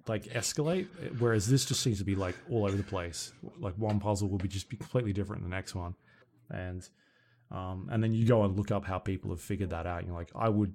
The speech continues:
not have even, I could have been sitting here for a year. I wouldn't have fucking known what to do." <laughs> Like, uh, and maybe that's part of the game. Maybe it is about working with the community and trying to figure it out. Um, but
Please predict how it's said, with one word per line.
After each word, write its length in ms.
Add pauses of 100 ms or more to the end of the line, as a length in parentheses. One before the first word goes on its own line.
(120)
not 460
have 120
even, 380 (400)
I 80
could 100
have 80
been 160
sitting 220
here 80
for 160
a 40
year. 280
I 80
wouldn't 240
have 100
fucking 420 (240)
known 280
what 140
to 80
do." 160
<laughs> 520
Like, 240 (500)
uh, 340 (380)
and 140
maybe 160
that's 220
part 180
of 60
the 80
game. 260
Maybe 240
it 80
is 140
about 400 (320)
working 400
with 100
the 60
community 420
and 100
trying 220
to 40
figure 260
it 60
out. 260 (200)
Um, 300 (920)
but 260